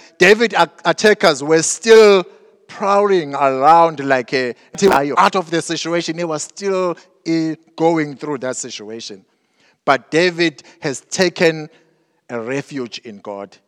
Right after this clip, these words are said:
in the midst of his troubles. So he is overwhelmed with joy in the Lord, that he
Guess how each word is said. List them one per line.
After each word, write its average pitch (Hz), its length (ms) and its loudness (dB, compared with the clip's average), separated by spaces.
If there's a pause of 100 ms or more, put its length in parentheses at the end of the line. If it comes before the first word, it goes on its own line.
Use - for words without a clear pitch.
(140)
in 120 140 -16
the 110 100 -8
midst 120 640 -12 (280)
of 110 140 -20
his 95 140 -20
troubles. 95 680 -12 (720)
So 127 460 -6
he 117 180 -8
is 135 280 -12
overwhelmed 104 880 -12 (240)
with 95 200 -20
joy 87 400 -20 (1120)
in 101 140 -20
the 90 100 -20
Lord, 82 380 -20 (760)
that 110 200 -8
he 113 120 -14